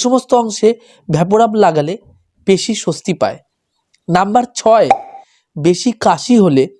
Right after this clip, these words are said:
পায়ে ভ্যাপোরাব লাগিয়ে ঘুমাতে যাবেন। পায়ে সুতির মোজা পরে ঘুমোলে তাড়াতাড়ি কাশি ঠিক হয়ে যায়। এতক্ষণ পর্যন্ত ভিডিওটা দেখে থাকলে অসংখ্য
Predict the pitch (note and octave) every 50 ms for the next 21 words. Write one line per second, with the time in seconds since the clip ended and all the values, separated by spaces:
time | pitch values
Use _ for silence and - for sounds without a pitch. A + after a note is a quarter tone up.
0 | _ _ _ _ _ _ _ - F#3 F3 F3 E3+ F3 G#3 A3+ _ _ _ _ _
1 | _ C#3+ D3 D#3+ D#3 D#3 - G#3+ G#3+ A3 G#3+ G3 F3+ D#3 D3+ D3+ D#3 D#3 D3+ F3
2 | F#3+ _ _ _ _ _ - F3 D#3+ E3+ F3+ G#3+ A3+ A3 B3 A3 F#3+ D3+ C3+ C3
3 | B2 C3 - _ _ _ _ _ _ _ _ _ - - D#3+ D#3+ E3 E3 E3 -
4 | - - F3 - - A3 G#3+ G#3+ _ _ _ _ _ - - D#3 D#3+ E3 E3 E3
5 | F#3 F#3 F3+ - G3 F#3 D#3 D3 D#3+ - _ _ _ _ - E3 D#3 F3 F#3 F#3
6 | G3 E3 D3 D3+ G3+ - _ _ _ _ _ _ - - E3 F3 G3+ G3+ - A3+
7 | A3 A#3 A3+ _ _ _ _ _ _ _ - - E3+ E3+ - - - G#3+ - -
8 | - - F3 F#3+ G3+ - A#3 A#3 A3 F3+ F3+ B2+ A2 C#3 - _ _ _ _ _
9 | _ _ _ _ - E3 E3 E3 F#3+ G3 F#3+ A#3 A#3+ G#3 A3 G#3+ G#3 G3+ G3+ E3+
10 | D#3 D#3 D3+ E3 D#3+ D#3 D#3+ D3+ D3 C#3 D#3 C#3 C#3+ D3 C#3+ - D3+ F3 - _
11 | _ _ _ - - D#3 E3 E3 - A#3 A#3 A3 G#3+